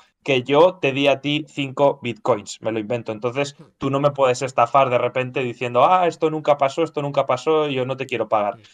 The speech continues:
Speaker 1: Es completamente seguro y es una tecnología muy revolucionaria porque, de alguna manera, permite al usuario hacer transacciones de manera segura y digital sin tener que depender de un banco,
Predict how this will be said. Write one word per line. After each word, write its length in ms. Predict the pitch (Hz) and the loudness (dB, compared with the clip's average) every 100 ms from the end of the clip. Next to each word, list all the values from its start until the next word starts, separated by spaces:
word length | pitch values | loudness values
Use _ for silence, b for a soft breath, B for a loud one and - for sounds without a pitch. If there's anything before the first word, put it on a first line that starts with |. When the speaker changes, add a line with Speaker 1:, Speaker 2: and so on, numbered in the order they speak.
| _ | _
Speaker 1:
Es 160 | 127 123 | -4 -2
completamente 640 | 143 135 135 135 135 131 | -4 -2 -2 -2 -2 -6
seguro 280 | 131 127 139 | -4 -2 -2
y 40 | 151 | -2
es 100 | 143 | -4
una 100 | 123 | -4
tecnología 340 | 123 - 127 | -2 -2 -2
muy 140 | 123 131 | -2 0
revolucionaria 720 | 143 143 151 156 156 170 190 | 0 0 -2 0 2 4 4
porque, 220 | 147 120 | 0 2
de 40 | 113 | 2
alguna 240 | 110 123 | 2 -2
manera, 360 | 131 135 151 - _ _ _ _ _ _ _ _ | -2 2 2 0 _ _ _ _ _ _ _ _
permite 420 | - 127 135 135 113 | -2 -2 -2 0 2
al 120 | 113 | 2
usuario 640 | 143 165 156 156 165 196 b b _ | 0 4 6 6 4 2 b b _
hacer 320 | - - 143 | -10 -2 -2
transacciones 560 | 139 - 127 - 147 123 | 0 -4 -4 -6 -6 -6
de 80 | 104 | -6
manera 300 | 101 120 143 | -4 0 0
segura 400 | 143 127 151 113 | -2 -4 -2 -2
y 80 | 104 | -2
digital 600 | 120 151 147 151 190 202 b _ - | -6 -4 2 2 2 -6 b _ -12
sin 160 | 120 | -8
tener 240 | 117 117 120 | -6 -4 -2
que 100 | 143 | -2
depender 420 | 135 107 110 131 | -2 -2 -2 -2
de 80 | 131 | -2
un 100 | 104 | -2
banco, 400 | 143 175 92 | -2 -2 -12